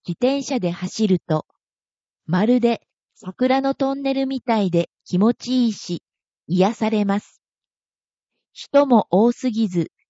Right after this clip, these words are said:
静かでのんびりできるので、春をゆったり楽しみたい人には、ぴったりの場所です。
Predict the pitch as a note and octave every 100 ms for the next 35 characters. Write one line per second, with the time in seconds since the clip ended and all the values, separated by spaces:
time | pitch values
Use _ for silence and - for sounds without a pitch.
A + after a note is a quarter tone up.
0 | _ _ - C4+ C#4+ B3+ G#3+ F3 E3 G#3
1 | C4 D4 C#4 A3 G#3 A3+ G#3+ F#3 E3+ D#3+
2 | F3 _ _ _ _ _ - B3+ C#4 B3+
3 | G#3 D#3 D#3+ - - C4+ C4+ A#3+ A#3 A#3+
4 | A#3+ A#3+ A3 A#3 A3+ G#3+ A3+ G#3+ F#3 E3+
5 | - _ _ - E3+ _ C4+ C#4+ C#4 G#3+
6 | F3 F#3 F#3 F3 F#3+ -